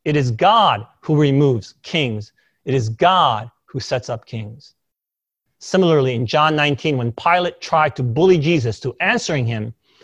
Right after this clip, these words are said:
by telling him that he had the authority to release or crucify him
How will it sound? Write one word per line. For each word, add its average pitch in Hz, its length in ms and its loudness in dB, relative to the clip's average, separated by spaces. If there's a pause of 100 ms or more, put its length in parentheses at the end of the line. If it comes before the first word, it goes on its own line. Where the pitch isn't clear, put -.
(100)
by 147 100 2
telling 240 360 -2
him 220 140 2
that 143 180 2
he 240 580 0 (180)
had - 100 2
the 147 80 0
authority 170 460 2
to 135 160 -4
release 127 560 0
or 151 80 -6
crucify 151 580 -2
him 104 320 -12